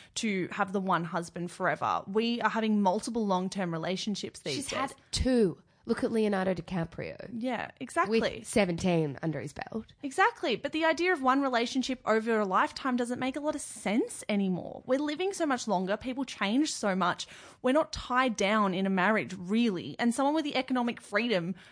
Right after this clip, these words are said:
Speaker 1: of Jen Aniston, she doesn't have to be in a
Speaker 2: Oh.
Speaker 1: relationship.
Speaker 2: Dust her hands of that one if she's done.
Speaker 1: Yeah.
Speaker 2: I agree. I think it's also no surprise we should mention as well that this came out in InStyle, which is headed up by Laura Brown, who's an Australian who has quite a,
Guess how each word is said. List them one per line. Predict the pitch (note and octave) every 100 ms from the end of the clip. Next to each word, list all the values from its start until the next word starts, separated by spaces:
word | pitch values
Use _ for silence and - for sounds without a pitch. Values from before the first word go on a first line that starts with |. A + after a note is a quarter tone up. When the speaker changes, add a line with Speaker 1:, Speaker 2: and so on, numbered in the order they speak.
| -
Speaker 1:
of | G#3+ F#3
Jen | G#3+ G3+ -
Aniston, | F3+ A3+ - - - A#3+
she | C#4+
doesn't | F4 F4
have | - F4+ -
to | G#4
be | G4+
in | F#4+
a |
Speaker 2:
Oh. | F#4
Speaker 1:
relationship. | F4+ E4+ - C#4+ - F3 -
Speaker 2:
Dust | B3+ C4+
her | A3
hands | F#3+ G3 C4
of | F3
that | A3 D#3+
one | D3+ E3+
if |
she's | - D#3 C#3
done. | D3 F2 G#2 C4+
Speaker 1:
Yeah. | G#4 C5+ A4+ - - - - -
Speaker 2:
I | G3+ F#3+
agree. | F3 D#3+ D#3+ -
I | A3+
think | - A#4
it's | G#4
also | D4+ C#4+
no | B3+ G3
surprise | F#3+ F#3+ F#3 E3 E3
we | E3+
should | F3 E3
mention | D#3+ - E3
as | D#3
well | D#3 D#3
that | -
this | F3 -
came | - D#3
out | D3 -
in | D#3+ D3 D#3+
InStyle, | D#3 - - G#2 G#2
which | - -
is | E3+
headed | - E3 D3+
up | -
by | D#3
Laura | D#3 D3+ C#3+ C#3+
Brown, | D3+ D3 D#3+
who's | F#3 F#3
an | F#3
Australian | F3 - G#3+ B3+ D#3+ - G3 -
who | E3+ E3 D#3+
has | - F3
quite | - B3 E4
a, | B3+